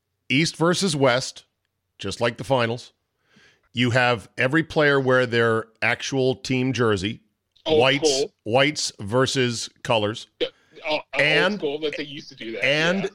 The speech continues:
Speaker 1: you tell the players, "If it's not too much trouble, could you at least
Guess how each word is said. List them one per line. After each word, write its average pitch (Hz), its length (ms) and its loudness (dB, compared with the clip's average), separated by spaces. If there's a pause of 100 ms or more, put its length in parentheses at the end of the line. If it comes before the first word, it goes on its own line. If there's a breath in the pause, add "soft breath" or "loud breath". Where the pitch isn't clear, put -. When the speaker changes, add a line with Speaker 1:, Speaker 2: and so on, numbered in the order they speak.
(140)
Speaker 1:
you 123 180 -2
tell 143 260 2
the 139 100 -2
players, 120 760 0 (500)
"If 110 160 -6
it's - 320 -6
not 135 340 -2
too 156 120 -2
much 135 300 0
trouble, 104 360 0
could 101 240 -8
you 107 260 -4
at 117 160 -16
least 160 440 -14